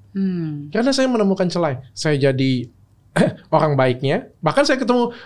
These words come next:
Speaker 2: "Miss Mary, nanti kalau misalnya ada butuh apa, kasih tahu saya ya."
Speaker 1: Oh, wow. Di depan seperti itu.
Speaker 2: Yes.
Speaker 1: Tapi di belakang, eh,
Speaker 2: Ini kan
Speaker 1: ini gua
Speaker 2: persaingan
Speaker 1: kasih
Speaker 2: bisnis.
Speaker 1: tahu. <laughs> Oke.
Speaker 2: Yang ki-, kita ngomong ini, eh,
Speaker 1: Iya.
Speaker 2: Athena Group ini juga adalah salah satu perusahaan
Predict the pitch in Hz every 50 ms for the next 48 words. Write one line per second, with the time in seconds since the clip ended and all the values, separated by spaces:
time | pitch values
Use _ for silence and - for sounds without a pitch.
0 | - - 190 180 - 190 196 185 185 196 196 196 180 175 175 170 202 190 185 -
1 | 165 165 165 160 160 156 - 165 156 160 160 156 151 147 151 151 143 151 151 151
2 | - 135 139 131 - 160 160 160 160 165 165 - 143 165 151 - 147 143 - 151
3 | 151 160 160 156 151 190 - - _ _ - _ _ _ - 202 214 226 233 220
4 | 185 175 180 190 196 196 196 190 185 185 180 175 175 170 190 196 220 233 226 196
5 | 202 196 196 208 202 202 - 175 240 320 381 - - - 185 180 214 233 220 202
6 | 185 180 170 - - 240 254 262 247 - - - - _ - 175 156 - 247 311
7 | 392 415 427 415 392 330 240 - 285 285 285 277 269 269 302 - 262 214 - -
8 | - - - - - - - 190 - - - - - - - - - - _ -
9 | 202 202 190 175 165 165 165 - _ _ _ _ - _ _ _ _ _ 226 240
10 | 262 254 262 240 254 269 262 202 - 294 285 320 311 285 269 254 247 247 247 262
11 | 277 311 330 302 226 - - - - - 220 220 220 220 220 - 151 165 208 220
12 | - 226 226 226 220 214 202 220 220 226 240 311 311 226 208 202 202 196 202 208
13 | 202 214 202 196 - 196 190 - 269 220 - 220 208 202 196 220 220 233 240 233